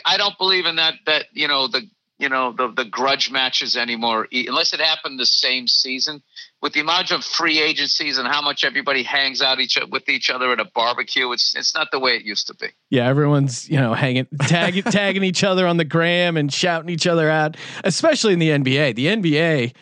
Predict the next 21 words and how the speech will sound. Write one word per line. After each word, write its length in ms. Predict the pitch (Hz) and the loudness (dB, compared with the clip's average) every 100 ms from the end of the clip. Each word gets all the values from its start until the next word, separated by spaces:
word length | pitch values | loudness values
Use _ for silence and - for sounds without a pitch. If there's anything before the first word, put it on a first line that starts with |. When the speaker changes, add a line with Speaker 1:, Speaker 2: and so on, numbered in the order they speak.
| _ _ - | _ _ -2
Speaker 2:
it 80 | |
just 200 | 165 185 | 0 2
feels 220 | - 185 175 | 2 2 2
like 160 | 160 | 2
one 200 | 165 180 | 2 2
big 200 | 170 156 | 2 2
rec 320 | 135 156 - | 2 0 0
league 300 | 143 131 120 | 0 2 2
where 160 | 127 131 | 2 2
there's 240 | 131 139 | 2 2
just, 340 | 123 143 - - | 2 0 -2 -2
okay, 380 | 180 175 165 147 | -2 0 0 2
there's 200 | 147 139 | 2 2
one 200 | 175 165 | 2 0
team 260 | - 165 | 0 2
that's 180 | 147 131 | 2 0
clearly 340 | - 165 156 143 | 0 2 2 2
gonna 180 | 147 | 0
dominate, 640 | 131 143 160 160 139 127 131 | 2 2 2 2 0 0 0
and 100 | 135 | 0
then 160 | 127 | 0